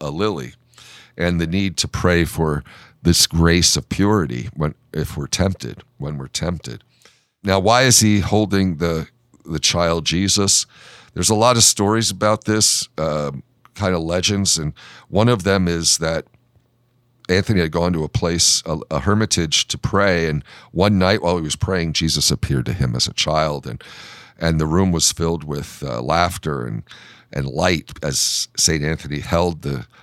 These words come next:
the child Jesus in his arms. And there's a story that the owner of the hermitage saw that light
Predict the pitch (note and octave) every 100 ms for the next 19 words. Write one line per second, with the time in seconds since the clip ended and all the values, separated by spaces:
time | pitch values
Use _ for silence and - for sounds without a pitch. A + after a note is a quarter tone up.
0 | - E2+ - E2 D#2+ C#2+ D2+ D2+ C#2+ C#2
1 | D2 C2 C2 C#2 C2+ B1+ - - - -
2 | - - - D#2 F2+ D#2 E2 - - G#2+
3 | G#2+ F#2 D#2+ - E2 F2+ A#2+ D3+ A2 E2+
4 | D2+ D2+ D#2 D2+ C#2+ - C#2+ C#2 - -
5 | - - - G#2 A#2 G#2+ E2 G1+ E2 G2
6 | - -